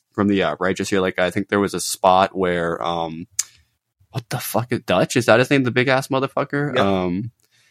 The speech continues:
Speaker 1: yeah, Dutch, uh, threw somebody, like, off the ring while they were on the apron, which is technically cheating, I guess. Kind of. I mean, whatever. It's wrestling, you know? Um,
Speaker 2: <laughs>
Speaker 1: and Stu didn't seem to care.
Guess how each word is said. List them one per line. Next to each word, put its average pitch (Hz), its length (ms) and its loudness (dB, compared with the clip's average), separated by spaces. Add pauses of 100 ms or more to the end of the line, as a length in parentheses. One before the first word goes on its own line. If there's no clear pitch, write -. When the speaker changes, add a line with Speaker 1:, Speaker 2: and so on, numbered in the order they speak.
(440)
Speaker 1:
yeah, 95 220 0
Dutch, 110 560 2
uh, 92 380 4
threw 113 200 2
somebody, 104 240 0
like, 101 140 0
off 92 240 2
the 98 100 -2
ring 90 240 -4
while 90 120 -2
they 90 100 -4
were 90 100 -4
on 87 100 -6
the 82 100 -8
apron, 95 520 -4
which 90 240 -10
is 98 80 -10
technically 175 440 2
cheating, 156 420 4
I 156 80 2
guess. 147 420 0
Kind 82 340 -12
of. 85 140 -14
I 85 80 -16
mean, 78 160 -20
whatever. 71 320 -20
It's - 200 -20
wrestling, - 320 -14
you 92 60 -8
know? - 640 -6
Um, 104 640 6 (420)
Speaker 2:
<laughs> - 40 -8
Speaker 1:
and 104 640 4
Stu 180 160 4
didn't 170 180 4
seem 147 180 6
to 117 60 2
care. 120 440 0